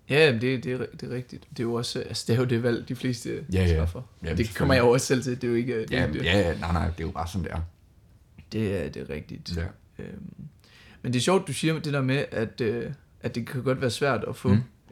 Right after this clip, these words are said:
Speaker 1: øh, eller få svar på de der annoncer, fordi, øh, når jeg sidder her og kigger, så sidder jeg faktisk og kigger ned på en, øh, lille, fin avis
Speaker 2: <laughs>
Speaker 1: med, øh,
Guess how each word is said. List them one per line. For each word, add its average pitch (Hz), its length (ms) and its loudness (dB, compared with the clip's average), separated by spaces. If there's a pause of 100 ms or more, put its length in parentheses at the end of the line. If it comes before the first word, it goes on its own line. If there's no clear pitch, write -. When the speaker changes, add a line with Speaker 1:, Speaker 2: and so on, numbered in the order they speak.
Speaker 1:
øh, 110 300 2 (920)
eller 117 140 2
få - 100 -6
svar 139 180 4
på 131 100 -2
de 120 80 -4
der 120 100 0
annoncer, 120 400 -2
fordi, 117 380 0
øh, 107 320 0 (720)
når 127 100 2
jeg 156 80 4
sidder 185 200 8
her 165 100 6
og 151 80 2
kigger, 175 240 0
så 139 140 -2
sidder 240 240 6
jeg 156 60 6
faktisk 151 240 6
og 139 80 2
kigger 180 220 2
ned 160 140 2
på 151 140 2
en, 120 160 4
øh, 113 220 2
lille, 175 280 4
fin 196 260 4
avis 185 420 6 (400)
Speaker 2:
<laughs> - 440 0
Speaker 1:
med, 127 540 10
øh, - 60 2